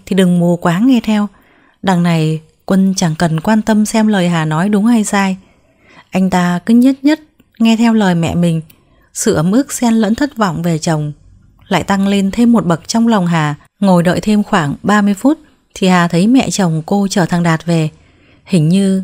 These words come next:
bà đưa thằng bé đến nhà ông bác sĩ ở gần nhà để khám. Trên xe Hà thấy treo một túi thuốc. Khi dừng xe ở cổng, mẹ chồng nhìn thấy Hà thì lại hét toáng lên. "Tao đã bảo mày là đừng có đến nữa,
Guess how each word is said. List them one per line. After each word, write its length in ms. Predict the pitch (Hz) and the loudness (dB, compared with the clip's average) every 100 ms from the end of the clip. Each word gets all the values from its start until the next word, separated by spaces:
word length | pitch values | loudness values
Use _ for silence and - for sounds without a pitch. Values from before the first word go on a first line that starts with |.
| 185 | -6
bà 140 | - 185 | -2 2
đưa 140 | 226 | 2
thằng 240 | 233 208 170 | 2 0 0
bé 180 | 165 | 0
đến 180 | 214 226 | 2 2
nhà 140 | 247 180 | 2 2
ông 180 | 208 | 0
bác 160 | 214 247 | 0 -2
sĩ 220 | - 214 | -2 0
ở 100 | 262 | 0
gần 260 | 196 185 165 | 0 -2 -2
nhà 180 | 160 156 | -2 -2
để 140 | 143 | -4
khám. 360 | - 165 196 262 - _ _ _ _ _ _ _ _ _ | -4 -4 -4 -4 -10 _ _ _ _ _ _ _ _ _
Trên 240 | - 208 | -2 0
xe 240 | 190 202 190 | 0 0 0
Hà 240 | 185 165 | 2 0
thấy 300 | 156 160 180 - | 0 -2 -4 -4
treo 160 | 220 | -2
một 140 | 196 160 | 0 0
túi 220 | 160 185 | 0 0
thuốc. 220 | 269 311 - _ _ _ _ | 2 0 -4 _ _ _ _
Khi 380 | - 233 214 208 | -4 0 2 0
dừng 180 | 180 160 | 0 0
xe 200 | 233 233 | 0 0
ở 160 | 165 | -2
cổng, 300 | 156 165 135 135 _ _ _ _ | -2 -2 -2 -8 _ _ _ _
mẹ 160 | 214 180 | -2 -2
chồng 300 | 180 185 170 | 0 0 2
nhìn 160 | 175 165 | 0 0
thấy 180 | 180 | 0
Hà 340 | 233 240 185 165 - _ _ | 2 2 0 -4 -8 _ _
thì 100 | - | -4
lại 220 | 185 170 160 | -2 -2 -2
hét 220 | 233 233 | -2 -2
toáng 220 | 190 214 | -2 2
lên. 220 | 226 202 190 _ _ _ _ _ _ _ _ | 2 0 -4 _ _ _ _ _ _ _ _
"Tao 100 | 190 | -2
đã 100 | 202 | 2
bảo 260 | 226 160 | 2 2
mày 360 | 147 165 160 160 | 2 2 2 0
là 120 | - 208 | 0 2
đừng 200 | 190 180 | 2 4
có 100 | 233 | 4
đến 220 | 247 302 | 4 4
nữa, 220 | 302 | 2